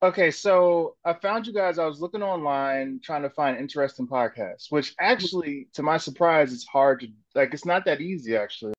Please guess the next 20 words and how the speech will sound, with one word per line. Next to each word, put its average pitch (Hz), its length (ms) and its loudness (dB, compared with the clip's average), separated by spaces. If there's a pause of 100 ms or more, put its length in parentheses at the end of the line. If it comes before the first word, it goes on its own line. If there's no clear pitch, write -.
(100)
'cause 139 160 -4
Instagram 190 560 2
has 170 160 -2
changed 165 460 0
the 160 80 -2
way 165 180 2
it 160 80 -2
used 170 240 -12
to 170 60 -12
be, 175 320 0
where, 156 200 4
like, 139 220 2
you 151 80 -12
used 165 220 -14
to 175 80 -6
just 156 160 -10
do 143 140 6
a 120 120 4
podca-, 151 680 2
um, 123 480 2